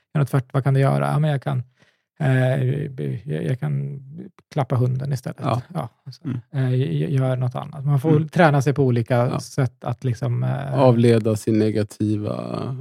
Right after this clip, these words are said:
Speaker 2: eh, liksom respons till
Speaker 1: Mm.
Speaker 2: att göra någonting
Speaker 1: Exakt.
Speaker 2: som åtminstone inte är negativt. Eh,
Speaker 1: Ja.
Speaker 2: ja.
Speaker 1: Jobba med medvetenhet, mindfulness
Speaker 2: Ja,
Speaker 1: mycket och,
Speaker 2: precis.
Speaker 1: eh,
Speaker 2: Medicinska insatser finns ju också.
Speaker 1: Mm.
Speaker 2: Då är, då är det ju kanske mer, eh,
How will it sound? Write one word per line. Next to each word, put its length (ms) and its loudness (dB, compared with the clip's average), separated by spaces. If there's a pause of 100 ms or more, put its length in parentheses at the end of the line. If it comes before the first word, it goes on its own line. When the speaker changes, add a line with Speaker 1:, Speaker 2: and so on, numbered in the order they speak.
Speaker 2:
eh, 140 -4
liksom 260 -2
respons 680 -2
till 140 8
Speaker 1:
Mm. 120 8
Speaker 2:
att 100 -4
göra 300 4
någonting 340 0
Speaker 1:
Exakt. 140 -2
Speaker 2:
som 140 2
åtminstone 640 0
inte 320 -2
är 40 2
negativt. 680 0
Eh, 160 -6 (280)
Speaker 1:
Ja. 120 2 (260)
Speaker 2:
ja. 240 -10
Speaker 1:
Jobba 260 -2
med 300 0
medvetenhet, 760 -2
mindfulness 540 0
Speaker 2:
Ja, 100 4
Speaker 1:
mycket 460 -6
och, 200 -8
Speaker 2:
precis. 420 -4 (600)
Speaker 1:
eh, 120 6
Speaker 2:
Medicinska 600 4
insatser 500 2
finns 340 2
ju 60 4
också. 380 0
Speaker 1:
Mm. 200 8
Speaker 2:
Då 60 10
är, 160 4
då 80 6 (160)
är 40 6
det 60 6
ju 320 4
kanske 380 0
mer, 500 0
eh, 60 0